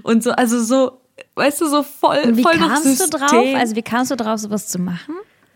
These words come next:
Speaker 1: Ich weiß es gar nicht mehr, wie es angefangen hat. Wahrscheinlich so eine Mischung aus, wurde mir von zu Hause einfach so immer mitgegeben, dass das
Speaker 2: Mhm.
Speaker 1: etwas ist, was, was wichtig ist, zu träumen und quasi auch vielleicht ans Universum Fragen zu stellen. Ich weiß noch,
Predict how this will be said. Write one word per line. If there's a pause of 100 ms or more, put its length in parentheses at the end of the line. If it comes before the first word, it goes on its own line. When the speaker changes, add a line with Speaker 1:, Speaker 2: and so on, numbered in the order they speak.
(440)
Speaker 1:
Ich
weiß
es
gar
nicht
mehr,
wie
es
angefangen
hat.
Wahrscheinlich
so
eine
Mischung
aus,
wurde
mir
von
zu
Hause
einfach
so
immer
mitgegeben, (140)
dass
das
Speaker 2:
Mhm.
Speaker 1:
etwas
ist,
was,
was
wichtig
ist,
zu
träumen
und
quasi
auch (360)
vielleicht
ans
Universum
Fragen
zu
stellen.
Ich
weiß
noch,